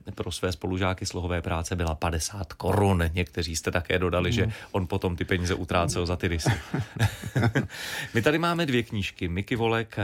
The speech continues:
Speaker 1: a Michal Tučn. Já vás, pane Kříženecký, poprosím, jestli je pro naše posluchače podepíšete, a
Speaker 2: Mhm.
Speaker 1: pokud vám to, přátelé, nevyšlo dnes, tak se nic neděje. Já mohu prozradit, že nějaká knížka se v následujících dnech určitě ještě v našem vysílání jako cena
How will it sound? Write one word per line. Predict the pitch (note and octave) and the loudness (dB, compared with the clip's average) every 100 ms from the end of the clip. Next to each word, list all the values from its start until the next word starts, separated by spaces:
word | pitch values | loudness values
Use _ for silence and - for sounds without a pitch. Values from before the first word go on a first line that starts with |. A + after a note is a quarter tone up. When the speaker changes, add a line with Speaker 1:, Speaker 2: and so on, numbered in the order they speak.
| G2 | -2
Speaker 1:
a | - F2+ | 0 -2
Michal | D#2+ F#2+ - E2 | -2 -4 -4 -6
Tučn. | D2+ F#2 - G#2 - - - | -4 -6 -2 -2 -4 -10 -6
Já | F#2 | -4
vás, | F#2 F#2+ | -2 -2
pane | G2 F#2+ | -2 -2
Kříženecký, | - F2 G2 F#2 - | -4 -2 -2 -4 -4
poprosím, | F2+ F2 G2 - F#2+ | -4 -2 -4 -2 -2
jestli | F2 - | -2 -2
je | F#2 | -2
pro | - | -2
naše | F#2 F2+ | -4 -2
posluchače | A2 G2+ G2+ A2 G#2 | -2 -2 -2 -2 0
podepíšete, | G#2 - E2 E2+ - F2+ F#2+ | 0 0 0 0 0 2 2
a | |
Speaker 2:
Mhm. | B2 - - | 0 -4 -2
Speaker 1:
pokud | A2+ - - - E2+ | -2 0 -2 0 2
vám | F#2 F2+ | 2 2
to, | F#2+ | 0
přátelé, | - F2+ F2+ G2 | 2 2 4 2
nevyšlo | F2 E2+ F2 F#2+ | 4 2 0 0
dnes, | F2+ F2+ | 2 0
tak | - F#2 - - - - | 0 -4 -4 -18 -12 -4
se | - - | -2 0
nic | D3+ B2 | 0 0
neděje. | A#2 A#2 A2+ A#2+ C3+ G#2+ | 0 2 2 2 -2 -4
Já | G#2 | -2
mohu | G2 G2+ G2+ | 0 -2 -2
prozradit, | G#2 F#2+ G2 F#2 F2 | -2 -2 0 -2 -2
že | E2+ | -2
nějaká | E2+ G2+ - F#2 | 0 -2 -2 -4
knížka | F#2+ E2+ - | -4 -6 -4
se | F2 F2+ | -4 -2
v | - | -4
následujících | F2+ F2+ F2+ F2 E2 F2 | -6 -4 -2 -2 -2 -2
dnech | E2+ E2 | -2 -2
určitě | - - - F2+ | -4 -4 -2 0
ještě | D#2+ - | -2 -2
v | |
našem | F2 E2 F2 | -2 -2 -2
vysílání | E2 - F#2 E2 E2+ | -2 0 2 4 2
jako | D#2+ - | 0 -2
cena | - E2 | 0 0